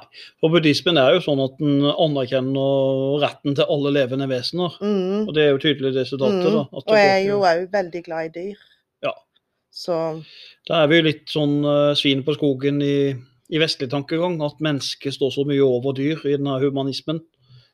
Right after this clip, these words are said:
Speaker 1: Vi er veldig menneske i sentrum, mens kanskje i østlig religion er man mye mer på dyr og dyrs, eh,
Speaker 2: Velferd og
Speaker 1: Ja, det er jo det.
Speaker 2: Mm. Og, og så har jeg et til.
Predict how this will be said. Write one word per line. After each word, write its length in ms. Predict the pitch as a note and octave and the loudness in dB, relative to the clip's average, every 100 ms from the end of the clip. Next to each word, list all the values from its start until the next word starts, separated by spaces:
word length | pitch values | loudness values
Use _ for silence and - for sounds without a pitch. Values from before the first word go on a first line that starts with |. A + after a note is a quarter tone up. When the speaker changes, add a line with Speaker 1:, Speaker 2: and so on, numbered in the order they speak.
| - | -8
Speaker 1:
Vi 80 | C#3 | -2
er 100 | C3+ | 0
veldig 240 | C#3 C3 | 0 2
menneske 320 | C#3+ C3 - | 0 -2 -4
i 80 | C3+ | -4
sentrum, 480 | C3+ B2 - E3 D#3 | -4 -6 -6 -6 -6
mens 220 | D3+ - | -8 -8
kanskje 280 | C#3+ C3 C3+ | -10 -6 0
i 220 | C3 B2 _ _ _ _ _ - | 0 -2 _ _ _ _ _ -6
østlig 380 | D#3+ D3 - C3 | -4 -2 0 2
religion 400 | C3 C#3 C#3 C#3 | 2 2 2 2
er 100 | C#3 | 0
man 160 | C3 C3 | -2 -2
mye 140 | C3+ | -2
mer 160 | C#3+ B2 | 0 -2
på 160 | A#2+ C3 | -4 -8
dyr 240 | C3 B2+ C3 | -6 -4 -4
og 140 | C3+ | -4
dyrs, 320 | B2 B2 A#2+ - | -6 -6 -6 -6
eh, 140 | B2+ B2 _ _ | -10 -12 _ _
Speaker 2:
Velferd 640 | F3+ F#3 E3+ D#3+ F3 D#3 D#3 | -4 -2 -2 -6 -8 -8 -8
og 180 | D#3+ D#3+ | -8 -2
Speaker 1:
Ja, 160 | C#3 - - | 0 0 -4
det 60 | C#3+ | -4
er 60 | B2+ | -6
jo 40 | |
det. 180 | A#2+ - - - | -8 -12 -12 -6
Speaker 2:
Mm. 400 | F#3+ D#3+ D#3 F3+ - _ _ _ _ _ _ _ _ _ _ _ - - - - | -6 -6 -8 -14 -20 _ _ _ _ _ _ _ _ _ _ _ -20 -20 -16 0
Og, 200 | A3+ - _ - | 2 2 _ -2
og 140 | A3 | 0
så 100 | G#3+ | 4
har 160 | A#3 G#3+ | 4 4
jeg 160 | G#3 | 2
et 140 | F3+ - | 0 0
til. 320 | A#3+ D#4+ A4+ | 2 2 0